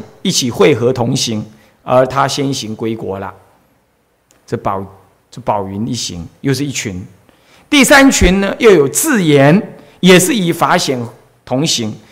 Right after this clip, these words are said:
那先到了济宾，后来呢，伴随着觉贤回到长安。哦，原来觉贤这样来的。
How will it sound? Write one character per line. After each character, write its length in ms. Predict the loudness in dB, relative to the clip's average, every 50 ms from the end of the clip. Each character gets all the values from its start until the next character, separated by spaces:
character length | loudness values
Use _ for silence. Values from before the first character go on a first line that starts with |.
| -20 -20 _ _
那 140 | 0 2 2
先 260 | 4 4 4 4 6
到 160 | 6 6 6
了 80 | 4 2
济 240 | 0 0 0 0
宾， 340 | 0 0 0 2 2 0 0 -4 -12 -20 _ _ _ _ _
后 280 | 2 6 6 8 8 8
来 200 | 8 8 6 6
呢， 120 | 6 4 4
伴 360 | 4 6 6 6 6 6 2
随 320 | 0 2 4 4 4 4
着 100 | 4 2
觉 300 | -2 0 0 2 2 4
贤 260 | 2 2 0 -2 -2 -2
回 160 | -4 -2 -2
到 100 | -2 -4
长 220 | -4 -6 -10 -14
安。 180 | -14 -16 -18 -20 _ _
哦， 340 | 0 2 2 4 4 2 0
原 140 | -2 -4 -4
来 100 | -4 -4
觉 200 | -4 -4 -6 -6
贤 160 | -4 -6 -6
这 120 | -4 -4 -4
样 140 | -4 -4
来 280 | -8 -12 -14 -16 -18 -18
的。 80 | -20 -20